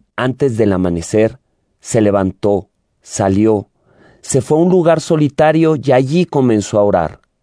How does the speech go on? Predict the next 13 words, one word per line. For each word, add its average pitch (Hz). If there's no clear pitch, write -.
Simón 123
y 147
sus -
compañeros 135
fueron 123
en 117
su 107
busca. 95
Cuando 107
lo 107
encontraron, 117
le 143
dijeron: 87